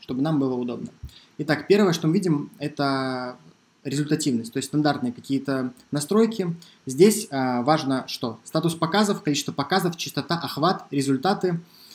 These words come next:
а, клики. Если вам необходимо видеть все клики. Клики все, это значит клики, которые были и по шапке, и по иконке, и по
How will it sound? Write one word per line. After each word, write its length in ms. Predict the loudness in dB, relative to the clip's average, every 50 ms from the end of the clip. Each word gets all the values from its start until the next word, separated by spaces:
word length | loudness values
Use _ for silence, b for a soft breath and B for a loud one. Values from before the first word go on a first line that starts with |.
| B B _ _
а, 300 | -4 -2 0 0 -2 -4
клики. 440 | 0 4 6 6 6 6 2 -6 -8 -12 _ _ _ _ _ _ _ _ _ _ _ _ _ -2
Если 240 | 0 0 2 2 2
вам 160 | 4 4 4
необходимо 400 | 2 0 0 0 2 4 4 6
видеть 200 | 4 4 2 0
все 200 | -2 0 0 0
клики. 400 | 2 0 0 -2 -2 -4 -8 -14 -4 2
Клики 240 | 4 4 4 4 2
все, 200 | 0 2 2 2
это 100 | 2 0
значит 260 | 0 -2 -2 -2 -2
клики, 220 | -2 -2 -4 -2
которые 320 | -4 -6 -6 -4 -4 -2 -2
были 420 | -2 -2 0 0 0 0 -2 -2 -2
и 80 | -4
по 160 | -2 0 -2
шапке, 520 | -2 -2 -2 -2 -2 -2 -4 -6 -8 -6 -4
и 80 | -4
по 200 | -2 0 2 2
иконке, 540 | 0 0 -2 -4 -2 -2 -2 -2 -4 -6 -6
и 220 | -6 -4 -4 -4 -4
по 640 | -4 -4 -2 -2 0 0 0 0 -2 -2 -4 -6